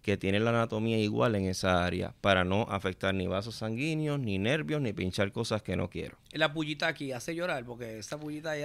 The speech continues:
Speaker 1: Pues
Speaker 2: arriba
Speaker 1: mira,
Speaker 2: aquí
Speaker 1: no molesta mucho, a diferencia del, del Botox, que la
Speaker 2: Sí.
Speaker 1: gente a veces me llora cuando estamos inyectándolo.
Speaker 2: Ujú.
Speaker 1: Pero en este caso no, sí vas a sentir el pinchacito, claro, es normal. Pero es un procedimiento bien tolerado.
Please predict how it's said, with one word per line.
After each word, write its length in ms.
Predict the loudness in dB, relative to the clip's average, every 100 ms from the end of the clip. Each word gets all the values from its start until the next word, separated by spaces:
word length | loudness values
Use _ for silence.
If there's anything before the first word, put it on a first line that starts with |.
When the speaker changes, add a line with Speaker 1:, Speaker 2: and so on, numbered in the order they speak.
| 2
Speaker 1:
Pues 120 | 4
Speaker 2:
arriba 160 | 6 8
Speaker 1:
mira, 320 | 10 12 10
Speaker 2:
aquí 100 | 10
Speaker 1:
no 160 | 8 8
molesta 560 | 8 8 8 8 6
mucho, 340 | 8 6 6 8
a 20 |
diferencia 600 | 10 8 8 6 6 8 8
del, 340 | 8 4 4
del 220 | 6 6
Botox, 520 | 8 8 8 4 -2
que 120 | -2 0
la 100 | 2
Speaker 2:
Sí. 60 |
Speaker 1:
gente 240 | 0 -2 -2
a 40 |
veces 240 | 0 0
me 220 | 0 4 6
llora 320 | 6 8 6
cuando 300 | 4 2 0
estamos 400 | 0 2 4 6
inyectándolo. 720 | 6 4 6 8 8 6 4
Speaker 2:
Ujú. 120 | 0 -8 -16 -14 6
Speaker 1:
Pero 320 | 10 12 10
en 100 | 8
este 240 | 6 2
caso 320 | 4 4 6 4
no, 300 | 4 2 4
sí 120 | 6
vas 120 | 8
a 80 | 6
sentir 320 | 4 2 2
el 140 | 2 2
pinchacito, 640 | 2 4 4 2 2 2
claro, 320 | 4 4 4
es 40 | 2
normal. 520 | 2 2 2 2 -2 -12 -20 -18 4
Pero 640 | 8 10 10 10 8 4 2
es 120 | 2
un 120 | 2
procedimiento 520 | 2 4 4 4 4
bien 220 | 4 4 4
tolerado. 580 | 6 6 8 6 4